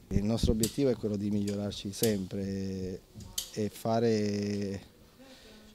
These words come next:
nel migliore dei modi quello che stiamo costruendo e che ci alleniamo per quello, quindi è normale che fuori casa, eh, ci sono state delle prestazioni importanti, a volte migliori anche di quelle in casa dove abbiamo vinto e non abbiamo ottenuto il risultato pieno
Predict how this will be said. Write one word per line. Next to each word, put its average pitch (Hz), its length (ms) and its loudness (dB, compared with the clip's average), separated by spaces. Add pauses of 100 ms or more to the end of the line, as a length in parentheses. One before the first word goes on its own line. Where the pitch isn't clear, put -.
(200)
nel 110 180 0
migliore 113 320 4
dei 120 100 4
modi 123 260 2
quello 107 240 0
che 101 380 -4
stiamo 104 300 -4
costruendo 117 540 -4
e 104 60 -4
che 95 840 -6
ci - 120 -10
alleniamo 104 420 -2
per 104 180 -8
quello, 92 300 -4
quindi 90 760 -8
è - 20 -12
normale 104 380 0
che 101 80 -4
fuori 113 260 0
casa, 104 520 0 (760)
eh, 92 600 -8 (200)
ci 101 120 -10
sono 113 180 0
state 113 220 0
delle 107 160 0
prestazioni 104 880 -2
importanti, 110 680 -2
a 104 40 -4
volte 101 680 -6
migliori 107 360 2
anche 110 220 -2
di 107 80 -2
quelle 107 240 -4
in 104 300 -4
casa 107 280 -6
dove 104 160 -4
abbiamo 107 260 -4
vinto 104 240 -2
e - 20 -6
non 101 140 -4
abbiamo 101 460 -4
ottenuto 104 420 -4
il 98 60 -6
risultato 98 760 -8
pieno 95 400 -4